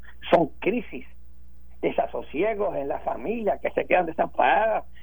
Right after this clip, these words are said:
el que se quedan sin empleo. O sea, entonces, ¿por qué los que estaban en las manifestaciones y están violando la ley no dicen nada? ¿Por qué no los arrestan? ¿Por qué no lo hacen cumplir? O que, que hagan cumplir la ley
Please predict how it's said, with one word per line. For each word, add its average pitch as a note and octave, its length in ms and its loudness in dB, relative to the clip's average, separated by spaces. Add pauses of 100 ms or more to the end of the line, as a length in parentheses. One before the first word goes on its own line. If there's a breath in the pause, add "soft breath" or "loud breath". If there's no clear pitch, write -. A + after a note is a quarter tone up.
(160 loud breath)
el - 160 -2
que - 140 2
se - 160 2
quedan D#3+ 300 0
sin E3+ 160 -2
empleo. F3+ 480 2
O - 680 -10
sea, G3+ 280 2 (580)
entonces, G#3 500 -2 (540 loud breath)
¿por F#3 320 6
qué B3+ 240 4
los C4 160 0
que C#4+ 100 0
estaban B3 400 0
en A#3 80 2
las G#3+ 120 0
manifestaciones G#3 1000 0
y F3+ 60 2
están A3 340 0
violando A3 460 0
la E3 180 2
ley A3 300 0 (840)
no G#3+ 260 4
dicen G3 340 0
nada? A#2 280 -4 (480)
¿Por - 160 2
qué D4+ 120 -4
no D4+ 120 4
los B3+ 120 4
arrestan? D3 500 -2 (540)
¿Por C4 120 4
qué C#4+ 80 6
no C4 140 4
lo B3+ 60 4
hacen A#3 160 -2
cumplir? C3+ 420 2 (680)
O - 360 4
que, - 220 4
que F3 120 8
hagan B3 220 4
cumplir C#4 380 2
la A#3+ 140 2
ley A#3 260 -2